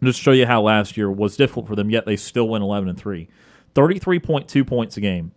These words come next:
That's the second lowest output in the last eight years by a Clemson offense. Um, tying the Kelly Bryant year, basically, from twenty seventeen, and then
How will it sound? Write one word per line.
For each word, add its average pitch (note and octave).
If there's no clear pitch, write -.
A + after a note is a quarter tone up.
That's A#2+
the A#2+
second D3+
lowest B2
output G#2+
in F2
the G2+
last F#2+
eight G#2
years F2
by F#2
a E2+
Clemson F#2+
offense. F2
Um, G#2
tying A#2
the G#2
Kelly B2
Bryant G#2
year, E2+
basically, G2+
from F#2
twenty G#2
seventeen, G2
and G2
then F#2